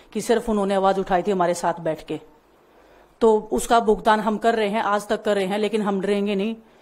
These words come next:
पीछे नहीं हटेंगे। जो लड़ाई थी वो जारी है, खत्म नहीं हुई है। कोर्ट में हमारा केस चल रहा है, वो लड़ाई भी हम जीतेंगे,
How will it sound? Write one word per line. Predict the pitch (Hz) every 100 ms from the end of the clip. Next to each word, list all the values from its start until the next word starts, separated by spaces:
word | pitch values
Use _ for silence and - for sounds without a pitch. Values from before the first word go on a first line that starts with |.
| -
पीछे | 254 - 269
नहीं | 214
हटेंगे। | 185 170 165 165 - _ _ _ _ _ _ _ _ _ _ _ _ _ _ _ _ _ _ -
जो | 240
लड़ाई | 233 240 240 262
थी | 269
वो | 262
जारी | 233 214 233 226
है, | 226 233 -
खत्म | 190 240
नहीं | 220 208
हुई | 196 190
है। | 196 233 - _ _ _ _ _ _ -
कोर्ट | 220 226
में | 240 233
हमारा | 208 208
केस | 214 214 214
चल | 214
रहा | 196 180
है, | 175 196 214 _ _ _ _ _ _ _ -
वो | 220
लड़ाई | 214 220 233
भी | 240
हम | 240 220
जीतेंगे, | 214 220 214 208 233